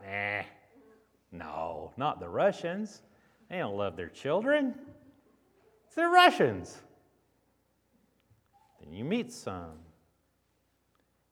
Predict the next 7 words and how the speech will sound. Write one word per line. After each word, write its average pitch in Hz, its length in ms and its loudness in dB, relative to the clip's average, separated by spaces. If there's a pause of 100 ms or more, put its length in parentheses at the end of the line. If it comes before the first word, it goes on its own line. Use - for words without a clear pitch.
and 110 100 -8
then 107 100 -4
you 107 120 0
realize, 101 1120 4 (2750)
no, 123 180 -8
they 131 100 -4
do. 127 260 -2